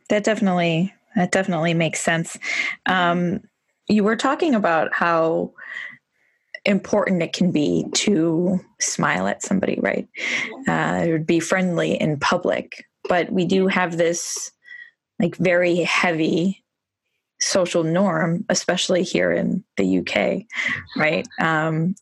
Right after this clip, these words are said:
Speaker 1: of, of keeping, of keeping to yourself. And, um, and is, is there a sense in which, and I don't mean to impose nature culture binaries here, but is there a sense in which, um,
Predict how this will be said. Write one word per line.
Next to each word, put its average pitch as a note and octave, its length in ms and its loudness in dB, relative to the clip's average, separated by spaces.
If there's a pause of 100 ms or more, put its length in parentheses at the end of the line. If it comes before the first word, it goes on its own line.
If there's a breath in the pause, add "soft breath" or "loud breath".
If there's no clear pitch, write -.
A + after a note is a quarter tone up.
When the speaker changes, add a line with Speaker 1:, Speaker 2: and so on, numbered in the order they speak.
Speaker 1:
of, F#3 260 0
of G3+ 260 0
keeping, B3 320 0
of G#3 160 -2
keeping A3+ 280 2
to G#3 60 2
yourself. A3+ 440 0
And, F3+ 200 0 (480 loud breath)
um, E3+ 640 0 (520)
and F#3+ 480 2 (260)
is, G#3 360 2 (120)
is A#3+ 180 2
there C4 160 4
a C4 60 2
sense B3 380 0
in F#3 160 2
which, - 540 0 (140)
and F3 160 2
I E3 100 2
don't E3 420 -2
mean E3 260 2
to E3 120 0
impose D#3 420 0
nature D#3+ 520 0 (300)
culture E3 400 0
binaries D#3+ 680 0
here, - 160 0
but F3 140 2
is F3+ 200 0
there F#3+ 160 2
a F3+ 60 2
sense G3 400 0
in F3+ 120 2
which, D#3 440 -2 (640 loud breath)
um, D#3+ 600 0